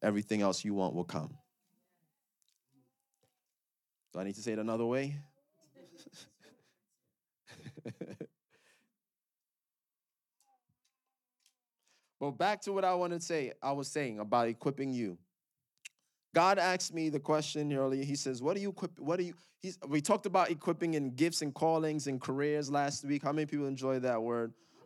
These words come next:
About your, your calling is greater than your career. If you missed that, you need to listen to it. But then the one, the next thing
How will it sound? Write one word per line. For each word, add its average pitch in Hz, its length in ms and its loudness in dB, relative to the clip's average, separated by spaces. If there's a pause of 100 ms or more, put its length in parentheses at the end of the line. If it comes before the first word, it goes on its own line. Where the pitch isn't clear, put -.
(200)
About 127 240 4
your, 123 180 0 (240)
your 135 120 4
calling 151 480 6
is 143 120 4
greater 143 240 6
than 143 140 4
your 139 100 4
career. 131 460 0 (580)
If - 60 -8
you 135 80 2
missed 143 260 2
that, 139 200 6
you 135 80 0
need 139 140 2
to 123 60 -2
listen 135 280 2
to 127 240 0
it. 131 140 -4 (1200)
But - 120 -14
then 151 160 2
the 147 80 0
one, 165 200 0
the 160 100 2
next 175 320 0
thing 160 280 0